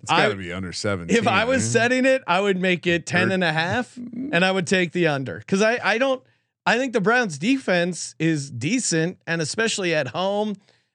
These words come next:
Speaker 2: and especially you give Jacoby Brissett that running game, they're just gonna sit on this ball. Like, I, I don't think
Speaker 1: Seventeen.
Speaker 2: Yeah.
Speaker 1: That's the team total.
Speaker 2: Right.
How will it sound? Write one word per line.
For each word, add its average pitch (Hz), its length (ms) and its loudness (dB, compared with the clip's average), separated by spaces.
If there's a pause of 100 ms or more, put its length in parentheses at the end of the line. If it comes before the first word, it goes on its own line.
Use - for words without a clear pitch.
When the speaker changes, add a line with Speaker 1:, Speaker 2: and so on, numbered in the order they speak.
(100)
Speaker 2:
and 180 100 2
especially 202 480 0
you 175 100 -2
give 170 240 0
Jacoby 170 400 0
Brissett 156 420 -2
that 151 180 0
running 170 300 0
game, 180 260 0 (280)
they're 262 120 2
just 320 320 -4
gonna 196 200 0
sit 180 320 -2
on 156 200 0
this 127 160 -4
ball. 160 600 -2
Like, 156 200 0
I, 180 260 2
I 190 140 2
don't 254 240 0
think 208 300 -2
Speaker 1:
Seventeen. 110 800 -2 (720)
Speaker 2:
Yeah. 147 240 0 (540)
Speaker 1:
That's 117 220 -2
the 107 60 -16
team 101 240 -4
total. 90 400 -8 (140)
Speaker 2:
Right. 143 260 -4